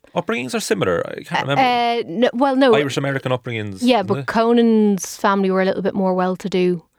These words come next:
Speaker 1: Yeah, and you can tell in their, yeah, and that, that's why I think it's, it adds to the comedy is
Speaker 2: Yeah.
Speaker 1: they've slightly different upbringings, but they
Speaker 2: Mm-hmm.
Speaker 1: can still relate to a lot of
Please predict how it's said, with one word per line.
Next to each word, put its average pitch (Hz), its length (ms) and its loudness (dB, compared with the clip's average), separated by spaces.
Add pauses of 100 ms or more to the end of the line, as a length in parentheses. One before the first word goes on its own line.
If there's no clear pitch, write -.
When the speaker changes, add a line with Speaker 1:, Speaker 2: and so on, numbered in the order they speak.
(160)
Speaker 1:
Yeah, 104 440 -2
and 98 100 -4
you 101 100 -2
can 98 120 -6
tell 107 200 -2
in 92 120 -4
their, 85 340 -2 (240)
yeah, 101 160 0 (100)
and 110 120 -4
that, 113 220 -6
that's 123 220 -4
why 120 140 2
I 110 60 2
think 107 160 -4
it's, 92 160 -8
it 104 180 -6
adds 107 280 -6
to 98 100 -8
the 87 260 -4
comedy 98 420 -6
is 76 160 -10
Speaker 2:
Yeah. 233 140 2
Speaker 1:
they've 175 140 -8
slightly 101 500 -4
different 90 300 -8
upbringings, 80 500 -8
but 107 100 0
they 110 60 2
Speaker 2:
Mm-hmm. 107 60 0
Speaker 1:
can 87 80 -8
still 98 140 -6
relate 87 280 -2
to 85 100 -6
a - 20 -2
lot 82 120 -4
of 78 160 -14